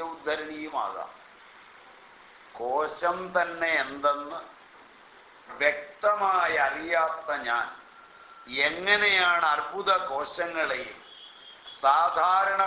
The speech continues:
കോശങ്ങളെയും വേർതിരിച്ചറിയുന്നത് എന്ന് നോബൽ സമ്മാന ജേതാവായ സെന്റ് ജിയോർജി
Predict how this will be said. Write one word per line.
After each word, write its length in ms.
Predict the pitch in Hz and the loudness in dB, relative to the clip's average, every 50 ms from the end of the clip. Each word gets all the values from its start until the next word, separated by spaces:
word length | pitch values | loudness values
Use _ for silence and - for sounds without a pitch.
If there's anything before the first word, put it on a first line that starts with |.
| 185 - | 0 -2
കോശങ്ങളെയും 840 | 143 143 151 143 - 170 165 160 160 156 147 143 139 139 131 120 - - - - - - - - - - - - - | -4 -4 -4 -4 -6 -6 -6 -4 -2 0 0 0 -2 -4 -6 -8 -12 -16 -20 -20 -20 -20 -20 -20 -20 -20 -20 -8 0
വേർതിരിച്ചറിയുന്നത് 1600 | 131 147 156 165 180 196 202 202 202 190 180 180 175 180 - - 165 143 139 147 151 156 160 160 165 165 165 156 156 156 156 156 160 156 - - - - - 110 110 | 2 2 4 4 4 2 0 -2 -2 -2 -2 -2 -4 -4 -6 0 2 2 2 2 -2 -8 -8 -8 -4 -2 0 0 0 0 -2 -2 -4 -4 -8 -12 -16 -12 -8 -6 -6
എന്ന് 240 | 107 107 110 107 98 - - - - - - - - - - - - - - - - - - - - - - - - - - - - - - - - - - - - - - - - - - | -6 -6 -6 -8 -8 -10 -12 -18 -20 -20 -20 -20 -20 -20 -20 -20 -20 -20 -20 -20 -20 -20 -20 -20 -20 -20 -20 -20 -20 -20 -20 -20 -20 -20 -20 -20 -20 -20 -20 -20 -20 -20 -20 -20 -20 -20 -10
നോബൽ 400 | 117 127 139 156 160 165 175 175 170 170 - | -4 0 2 2 4 4 2 0 0 -2 -4
സമ്മാന 420 | 170 160 160 165 165 160 160 160 160 156 143 | -4 -2 0 2 2 2 2 2 0 -2 -2
ജേതാവായ 760 | 147 143 143 143 143 143 139 139 135 131 127 120 117 113 107 90 - - - - - - - - - - - - - - - - - - - - - - - | -4 -2 0 0 0 2 0 0 0 0 0 0 -2 -2 -4 -6 -8 -10 -14 -20 -20 -20 -20 -20 -20 -20 -20 -20 -20 -20 -20 -20 -20 -20 -20 -20 -20 -10 -2
സെന്റ് 480 | - 147 151 165 175 175 180 180 180 175 - - - - - - - 123 123 | 0 0 0 0 -4 -6 -4 -4 -4 -4 -4 -8 -14 -20 -20 -20 -20 -20 -14
ജിയോർജി 640 | 123 139 143 151 160 160 160 120 - - 131 117 | -10 -6 -2 0 2 2 2 0 -6 -12 -14 -14